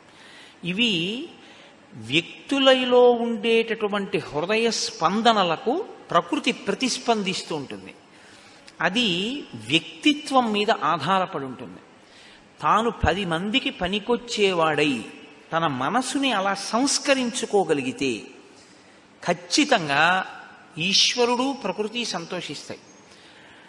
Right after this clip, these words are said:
మీరు అలా సంస్కరించుకోలేకపోతే అత్యంత ప్రమాదకరమైన ధోరణికి వెడుతుంది. తపస్సు మంచిదా, తపస్సు చెడ్డదా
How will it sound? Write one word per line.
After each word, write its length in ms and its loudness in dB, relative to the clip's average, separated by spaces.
మీరు 280 0
అలా 220 4
సంస్కరించుకోలేకపోతే 2000 -2
అత్యంత 540 -6
ప్రమాదకరమైన 1000 0
ధోరణికి 500 -4
వెడుతుంది. 340 -12
తపస్సు 580 0
మంచిదా, 560 0
తపస్సు 480 -4
చెడ్డదా 600 -4